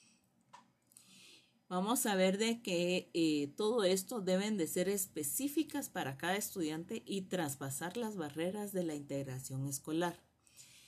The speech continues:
Eh, la manera de diseñar, planificar y evaluar también promueven el desarrollo de este proceso de enseñanza-aprendizaje.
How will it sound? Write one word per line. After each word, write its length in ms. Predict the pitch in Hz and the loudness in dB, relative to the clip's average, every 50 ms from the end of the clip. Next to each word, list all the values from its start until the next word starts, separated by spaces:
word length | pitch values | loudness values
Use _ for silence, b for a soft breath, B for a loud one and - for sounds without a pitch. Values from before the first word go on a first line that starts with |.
| B B B B B B B B B B _ _ _ _ _ _ _ _ - | B B B B B B B B B B _ _ _ _ _ _ _ _ -4
Eh, 280 | 190 190 190 190 185 | 0 2 4 4 6
la 140 | 190 196 202 | 6 6 6
manera 480 | 208 196 190 190 196 208 226 247 262 262 | 6 6 6 4 4 4 4 4 4 4
de 220 | 247 226 208 185 | 4 4 4 2
diseñar, 720 | 175 180 180 - 180 160 165 175 190 202 220 208 208 - - | 2 2 2 2 2 2 2 2 2 2 2 0 -2 -4 -8
planificar 640 | - 190 180 170 165 156 - 165 139 - 175 175 175 | -4 -2 -2 0 -2 -2 -2 -4 -4 -2 -2 -2 2
y 80 | 170 156 | 2 2
evaluar 540 | 151 151 147 143 147 156 175 202 233 - - | 2 2 0 0 2 2 2 0 0 -4 -4
también 400 | - 202 180 175 180 196 220 247 | -2 0 0 2 2 0 0 -2
promueven 540 | - - 269 220 202 196 196 202 220 233 233 | -2 -4 -4 -2 -2 -2 -4 -4 -2 -2 0
el 120 | 233 214 | 0 0
desarrollo 640 | 190 170 160 156 147 143 139 151 160 180 208 220 214 | 0 0 -2 -2 -4 -6 -4 -2 -2 -2 -2 -2 -2
de 140 | 202 160 143 | -2 -2 -4
este 220 | 139 - - 180 | -4 -4 -6 -8
proceso 560 | - 170 160 139 - - 165 165 - 214 208 | -8 -8 -6 -4 -4 -4 -2 -2 -4 -4 -2
de 120 | 196 180 156 | -2 -4 -4
enseñanza-aprendizaje. 1300 | 139 135 139 135 135 139 139 135 131 147 143 139 143 151 151 160 175 175 - 233 247 233 - 214 185 | -4 -6 -6 -4 -4 -4 -4 -4 -6 -8 -10 -10 -8 -8 -6 -6 -6 -6 -6 -8 -8 -8 -10 -14 -18